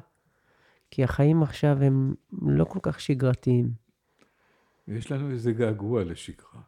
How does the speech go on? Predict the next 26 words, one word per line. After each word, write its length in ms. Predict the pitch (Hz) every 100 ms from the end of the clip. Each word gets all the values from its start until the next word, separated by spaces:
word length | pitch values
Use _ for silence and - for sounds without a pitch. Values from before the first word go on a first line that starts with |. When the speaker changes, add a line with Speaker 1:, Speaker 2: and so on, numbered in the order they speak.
| -
Speaker 2:
אנחנו 240 | 95 104
נוהגים 400 | 113 101 104 147
לתקוף 360 | 135 - - -
את 80 | -
השגרה, 520 | - 90 82 82 78 95
כל 120 | - 117
כך 200 | 113 -
משעמם, 560 | 165 139 131 139 175 156 107 -
Speaker 1:
כן. 200 | - 117
Speaker 2:
כל 80 | 120
כך, 180 | - -
אה, 60 | 131 123 127 123 123 _ _ - _ _ _ _ _ _ _ _
לאה 180 | 123 135
גולדברג. 400 | 131 151 147 117 - - 131 143 - 135 113 -
Speaker 1:
כן, 300 | - 123 120
Speaker 2:
<laughs> 100 | 120
Speaker 1:
תכף 260 | 139 139 135
נדבר, 440 | 131 123 120 131
הילה. 220 | 127 127 123 -
Speaker 2:
אבל, 440 | - 101 107 113 120
אה, 340 | 117 117 117 120 110 _ _ _ _ _ _ _ _ _ _ _ _ _ _ _ - _
בוא 140 | - 131
ניקח 300 | - 127 120
משורר 380 | 110 104 107 107
ותיק, 360 | 104 104 - _ _ _ - _ _ -
אולי 200 | 107 101